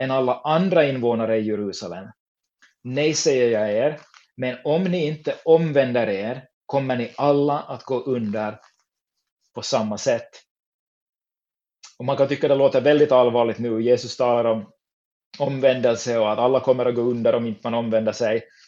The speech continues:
Men, men det han säger, det här är en ganska vanlig, eh, vad ska man säga, syn på saken som människor har, eh,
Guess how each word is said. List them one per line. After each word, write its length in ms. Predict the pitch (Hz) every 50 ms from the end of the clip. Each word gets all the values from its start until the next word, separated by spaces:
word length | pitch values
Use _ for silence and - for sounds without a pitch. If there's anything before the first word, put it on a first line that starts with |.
| _ _ _ _ _ _ _ _ _ _ _ _ _ _ _ _ _ -
Men, 420 | 156 143 139 139 143 139 131 131 135 131 - - _ _ _ _ _ _ _
men 140 | - 135 131
det 60 | 135
han 160 | 139 147 170 151
säger, 380 | - - 175 185 185 156 139
det 60 | 131
här 120 | 131 151 175
är 40 | 170
en 60 | 139
ganska 260 | 151 - 214 - 175
vanlig, 580 | 151 131 139 147 175 190 190 170 151 131 123 123 117 - - - - _ _ _ _ _ _
eh, 480 | 127 123 117 113 113 113 110 107 107 135 175 - _ _ _ _ _ _ _ _ _
vad 120 | - 127
ska 100 | - -
man 120 | 147 139 127
säga, 280 | - - 160 139 120
syn 300 | 117 - - 170 175 180
på 100 | 175 151
saken 400 | 127 - 151 135 123 117 127 127
som 160 | 123 - 143 131
människor 340 | 131 139 143 - - 139
har, 540 | 127 117 143 156 151 123 113 117 - - - - _ _ _ _ _ _ _ _ _ _ 131
eh, 420 | 127 123 123 120 117 117 113 113